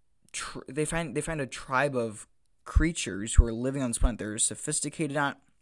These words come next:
you know, they can't, like, master space travel. I'd say it's more along the lines of, you know, what the Native Am-,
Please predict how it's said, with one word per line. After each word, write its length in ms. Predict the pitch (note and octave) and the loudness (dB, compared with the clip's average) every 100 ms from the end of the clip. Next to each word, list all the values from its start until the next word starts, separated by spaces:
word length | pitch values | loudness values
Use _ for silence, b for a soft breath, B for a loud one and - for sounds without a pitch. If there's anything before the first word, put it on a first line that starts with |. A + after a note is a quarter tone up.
| _ _ _ _ - - | _ _ _ _ -20 -12
you 80 | C#3+ | -6
know, 100 | C#3 | -4
they 120 | C#3 | -4
can't, 360 | - C#3+ C3+ - b b b b b _ _ _ _ _ _ _ _ _ _ _ _ - | -2 -4 -4 -8 b b b b b _ _ _ _ _ _ _ _ _ _ _ _ -6
like, 280 | A#2+ A2+ _ _ _ _ - | -4 -4 _ _ _ _ -10
master 340 | B2+ A#2 - | -6 -4 -4
space 320 | - - D#3+ D#3 | -2 4 6 4
travel. 300 | - G#2+ A#2 | -4 -4 -4
I'd 160 | B2 | -4
say 100 | B2+ | -4
it's 160 | A#2+ - | -2 -2
more 400 | B2+ A#2+ A2+ - _ - - | -2 -6 -8 -12 _ -16 -8
along 460 | - B2 A#2+ A#2+ | -2 0 0 -2
the 60 | A2+ | -4
lines 280 | A2 A2+ A2+ | -4 -4 -4
of, 160 | A2+ | -6
you 60 | A2+ | -6
know, 200 | G#2+ G#2+ b b b b _ _ - | -8 -10 b b b b _ _ -16
what 360 | - B2+ A#2+ - | 2 4 4 0
the 60 | C3 | -4
Native 360 | B2+ B2 G#2+ - - _ - | -2 -4 -6 -14 -20 _ -10
Am-, 180 | B2 | -10